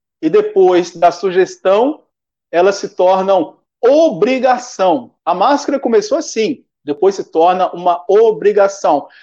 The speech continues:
Para daqui a algum tempo, nós estarmos totalmente adaptados a um mundo em que ficamos a maior parte do tempo nas nossas casas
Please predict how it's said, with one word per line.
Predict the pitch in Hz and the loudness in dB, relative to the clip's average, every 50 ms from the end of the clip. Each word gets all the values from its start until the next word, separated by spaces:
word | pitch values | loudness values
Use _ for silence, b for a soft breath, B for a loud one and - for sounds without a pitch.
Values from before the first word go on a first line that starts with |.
| B B B _ _ _ - | B B B _ _ _ -2
Para | - 233 247 254 240 185 | 0 2 2 4 2 0
daqui | 151 156 190 185 180 190 - 254 254 247 196 - - | 0 2 0 0 0 -2 -4 -2 0 2 2 2 2
a | 160 | 2
algum | 185 196 185 - 208 240 233 - | 2 2 0 -2 -4 -8 -8 -10
tempo, | _ - 202 226 269 277 - - - 139 120 107 _ _ _ _ _ _ _ _ _ _ _ _ _ _ _ _ - | _ -2 0 2 2 0 0 -2 -8 -8 -8 -8 _ _ _ _ _ _ _ _ _ _ _ _ _ _ _ _ -12
nós | 180 190 202 214 214 202 196 180 165 156 - - - | -6 -2 0 2 2 4 4 2 2 0 -4 -10 -12
estarmos | 160 - - 185 196 196 190 190 175 - | -12 -8 -2 -2 0 0 0 -2 -6 -10
totalmente | _ - 277 294 285 262 220 196 196 202 202 190 - - - - _ - | _ -4 -4 -2 0 0 -2 -2 -2 -4 -6 -6 -8 -10 -14 -14 _ -4
adaptados | 196 220 214 202 190 - - - _ - 170 165 185 226 262 - _ - - _ _ _ _ _ _ _ _ _ _ _ _ _ - | -4 -2 0 0 -2 -2 -4 -12 _ -2 0 0 0 -2 -4 -8 _ -20 -20 _ _ _ _ _ _ _ _ _ _ _ _ _ -2
a | 185 220 | 0 0
um | 233 240 220 | 2 0 0
mundo | 208 208 214 240 254 269 277 254 285 302 349 - - _ _ _ _ _ _ _ _ _ _ _ _ _ _ - | 0 0 0 0 2 2 2 2 2 0 0 -2 -6 _ _ _ _ _ _ _ _ _ _ _ _ _ _ -4
em | 202 226 220 214 | -4 -4 -4 -4
que | - - 196 196 185 156 131 113 - _ _ _ _ _ _ _ _ _ _ _ _ _ _ _ _ _ _ - | -2 0 2 2 4 2 0 -2 -4 _ _ _ _ _ _ _ _ _ _ _ _ _ _ _ _ _ _ -20
ficamos | - - 202 202 - 208 202 202 196 190 165 151 143 - - - | -10 -10 -10 -8 -2 -2 0 0 0 0 0 -2 -2 -2 -4 -8
a | 151 | -4
maior | 151 175 185 196 196 - | 0 0 0 0 0 0
parte | - 180 175 180 - 185 | 0 0 0 0 -2 -4
do | 156 165 | -8 -8
tempo | - - 185 180 175 165 - - 139 127 - _ _ _ _ _ _ _ _ _ _ _ _ _ _ | -8 -6 -4 -4 -4 -4 -4 -6 -8 -8 -8 _ _ _ _ _ _ _ _ _ _ _ _ _ _
nas | - 175 202 247 269 277 262 208 170 | -10 -4 -2 0 2 2 0 0 0
nossas | 175 180 170 160 - - 185 180 180 | 0 0 0 0 0 0 -2 -2 -2
casas | - - 185 170 180 202 208 262 269 269 - - - - | -2 0 2 2 2 0 0 -4 -10 -10 -12 -20 -20 -20